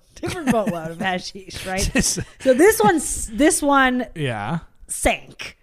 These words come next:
Speaker 1: The other one
Speaker 2: Uh-huh.
Speaker 1: was seized by the Coast Guard. This one sank to the bottom
Speaker 2: The
Speaker 1: of the ocean.
Speaker 2: Falcon drowned.
Speaker 1: And there were all of these people trying to get it back. They had tried to hire these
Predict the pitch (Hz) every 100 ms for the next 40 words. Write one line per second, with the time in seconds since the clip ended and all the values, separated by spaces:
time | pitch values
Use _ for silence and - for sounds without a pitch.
0 | - 226 247 277 269 262 247 269 247 -
1 | 233 220 214 214 - - - 226 254 233
2 | - 214 202 233 233 254 - 247 214 196
3 | 185 185 180 180 175 180 180 139 196 -
4 | 123 117 123 202 240 127 117 254 262 262
5 | 262 269 302 294 247 - 240 233 247 247
6 | 220 202 175 - 277 240 - 220 208 175
7 | 202 180 170 175 180 160